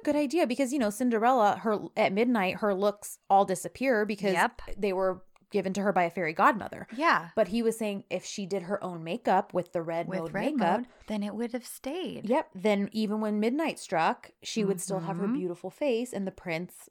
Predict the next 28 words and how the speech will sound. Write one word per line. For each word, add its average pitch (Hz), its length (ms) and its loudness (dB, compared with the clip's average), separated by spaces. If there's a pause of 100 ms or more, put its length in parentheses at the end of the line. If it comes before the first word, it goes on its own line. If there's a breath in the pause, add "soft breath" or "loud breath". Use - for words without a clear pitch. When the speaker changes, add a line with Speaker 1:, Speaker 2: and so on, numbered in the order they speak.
Speaker 1:
would 190 220 -6
still 165 260 -2
be 170 140 -6
able 262 140 -2
Speaker 2:
Yeah. 370 100 4
Speaker 1:
to 302 80 -2
see 349 120 4
that. 156 300 0 (460 soft breath)
It 214 60 2
was 214 100 4
actually 311 320 4
a 254 40 0
good 214 160 2
idea. 180 520 -2
Speaker 2:
I'm 277 120 8
gonna 339 140 4
be 285 140 4
honest, 262 560 4 (340)
I 196 140 4
thought 277 200 2
that 254 120 6
was 262 120 0
better 233 240 4
than 233 220 0
Sanem's 240 400 2
idea. 185 580 4
Speaker 1:
I 180 120 -10
know. 160 380 -12